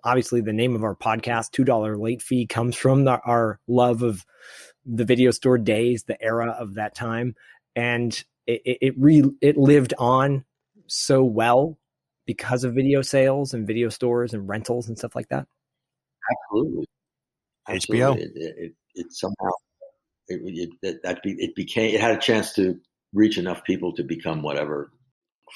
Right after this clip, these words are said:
Speaker 2: version of a classic it is. And that's great. And after that,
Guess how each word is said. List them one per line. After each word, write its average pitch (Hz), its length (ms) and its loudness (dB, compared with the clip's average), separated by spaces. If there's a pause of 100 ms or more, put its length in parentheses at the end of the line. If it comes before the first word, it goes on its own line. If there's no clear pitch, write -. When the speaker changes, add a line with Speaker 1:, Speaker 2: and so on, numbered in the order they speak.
Speaker 2:
version 76 420 -4
of 64 100 -12
a - 60 -10
classic 69 500 -10 (180)
it 73 140 -8
is. - 260 0 (420)
And - 100 -8
that's - 180 -6
great. - 280 -4 (340)
And - 80 -4
after 107 280 2
that, 120 360 2